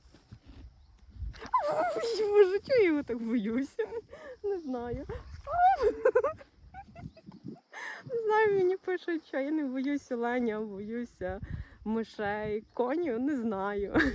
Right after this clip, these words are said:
Може, просто здоровий страх є. Я не знаю. Напишіть в коментарях щось. Чи підняли вам настрій, чи ви підписались на мене, чи подобається вам цей коник,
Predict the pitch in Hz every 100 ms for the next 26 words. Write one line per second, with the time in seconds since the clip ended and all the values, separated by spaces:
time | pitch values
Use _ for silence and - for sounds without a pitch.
0 | - - - - - - 208 202 190 -
1 | 220 254 208 214 - 202 196 185 175 180
2 | 175 185 - - 165 160 220 - 262 294
3 | - - - - - - - 523 - 554
4 | 605 480 - 294 415 285 - 214 214 208
5 | - 214 214 - - 311 - 233 226 226
6 | - 208 214 247 - - - - - -
7 | - - - - - - - - - 180
8 | 165 - - - 508 523 453 - 554 539
9 | - 494 - 480 - 523 508 453 403 -
10 | - - 208 214 202 202 196 208 254 311
11 | - 233 233 240 254 - 175 196 - -
12 | - - 226 240 269 262 233 233 240 226
13 | 220 - 175 - 190 220 202 190 - 202
14 | 180 202 185 190 - 180 170 202 208 277